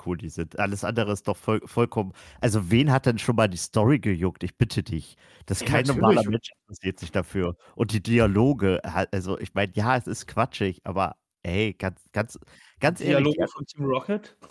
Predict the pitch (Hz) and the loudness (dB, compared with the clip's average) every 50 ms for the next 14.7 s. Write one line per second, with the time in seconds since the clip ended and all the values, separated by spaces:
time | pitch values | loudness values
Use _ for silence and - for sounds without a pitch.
0 | - - _ _ _ _ _ _ _ _ _ _ _ 101 98 110 123 139 - 127 | -20 -20 _ _ _ _ _ _ _ _ _ _ _ 0 0 2 2 2 0 2
1 | 117 143 147 - - - 151 139 - 151 143 135 143 - 156 143 - - - 123 | 0 0 -2 -2 0 -2 -2 0 0 -2 0 0 -2 -2 -4 -8 -6 -4 -4 -2
2 | 120 104 101 135 135 127 - _ 87 85 82 87 82 80 - - _ _ - 101 | -2 -2 -2 -2 -4 -6 -6 _ -6 -6 -6 -6 -8 -8 -10 -14 _ _ -4 -4
3 | 90 98 107 - - - 117 113 110 101 90 85 - - - 98 98 107 104 - | -2 -2 -4 -4 0 0 2 2 2 2 0 0 -4 -8 -12 -10 -8 -8 -6 -4
4 | 107 110 101 127 139 156 175 185 160 160 147 - - 143 156 156 156 151 117 - | -4 -2 0 0 0 2 2 0 -2 -2 -4 -6 -2 -2 -2 -2 -2 -6 -6 -6
5 | 120 117 - 147 170 - 131 117 101 - 85 90 - 98 90 - 95 92 98 92 | -8 -4 -4 -6 -4 -2 -2 -2 -2 -2 -4 -4 -4 -4 -6 -4 -4 -6 -6 -4
6 | - 127 117 - - 165 185 202 185 - - 175 185 170 139 127 123 - - 107 | -4 -6 -4 -2 -4 -4 -2 -4 -4 -4 -4 -2 -2 -2 -2 -4 -6 -2 0 0
7 | 120 165 - - 160 143 - - 113 - 131 123 - - 110 - - 131 117 - | 0 0 -2 -4 -6 -6 -6 -10 -6 -4 -4 -4 -2 -6 -10 -6 -4 -4 -4 -6
8 | _ - - 117 87 104 107 - - 147 143 143 139 139 139 135 131 127 113 120 | _ -10 -8 -2 0 0 0 0 -2 -2 -2 -2 -2 -2 -4 -4 -6 -8 -6 -6
9 | 120 117 - 143 135 131 - _ 120 123 95 110 117 - - - 107 101 104 - | -6 -4 -2 -2 -2 -2 -4 _ -8 -6 -2 -2 -2 -2 -2 0 2 2 2 2
10 | - 92 - 82 78 - - 76 78 87 - _ - 113 - - 127 117 - - | -2 -4 -6 -6 -10 -8 -8 -8 -8 -10 -8 _ -6 -6 -2 -2 -4 -4 -4 -4
11 | - 120 104 85 90 78 92 101 107 107 104 - _ _ _ _ _ _ _ _ | -2 -2 -2 0 0 0 0 0 -2 -4 -10 -12 _ _ _ _ _ _ _ _
12 | _ _ 101 95 92 90 - - _ 101 - - 117 110 104 - - - - - | _ _ 2 2 2 0 -2 -6 _ -12 -6 -2 -2 -2 -2 -2 -10 -16 -12 -10
13 | 98 - - - 120 110 - - - 113 104 104 107 - - 101 - - 120 110 | -10 -10 -4 -4 -4 -4 -4 -8 -8 -8 -6 -6 -6 -6 -8 -12 -8 -8 -4 -2
14 | 98 82 - 95 - - - - 101 101 107 120 - - | -2 -2 -4 -6 -14 -14 -4 -2 0 2 2 0 -2 -6